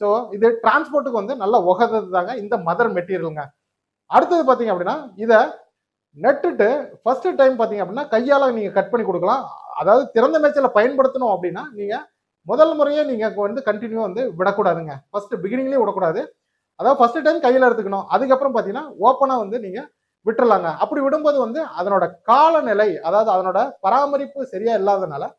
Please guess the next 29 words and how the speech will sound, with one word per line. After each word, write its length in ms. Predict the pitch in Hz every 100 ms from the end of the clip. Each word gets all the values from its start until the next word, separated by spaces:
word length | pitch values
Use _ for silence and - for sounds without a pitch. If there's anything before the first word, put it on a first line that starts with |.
| _ 247
அது 100 | 330 311 _ _ _
ஒரு 140 | 220 269 220
ரெண்டுல 320 | 294 311 269
இருந்து 180 | 233 302 220
மூணு 120 | 262
வருஷம் 200 | 247 240
வரைக்கும் 420 | 196 190 185 180
தாங்க 180 | 185 233 185
அது 160 | 220 226
டோட்டல் 300 | 208 233 240 -
பீரியடு 300 | 185 175 - - _ _ _ 165
வருங்க. 260 | 185 175 160 - _ _ -
மேலும் 280 | 285 277 285 320 - _ _ _ 254
இதை 140 | 320 294
நீங்க 240 | 214 240 302 - _ _ 180
நார்மலா 440 | 262 320 330 330 285
இருக்கிற 220 | 240 277 262
உங்க 180 | 277 269
ஃபார்ம் 280 | 254 311 349 226
வேஸ்ட் 240 | 262 285 269 220
மட்டும், 280 | - 233 - _ 180
அதாவது 240 | 220 233 220
இந்த 140 | 220 285 226 151 _ _ _ _ 180
நார்மலா 320 | 208 254 254 226
இருக்கிற 200 | 196 214 269 214 _ -
இந்த 100 | 190 -
பச்சை 240 | 226 240 311 240
சாணம் 280 | 202 254 240 190
இல்ல 100 | 233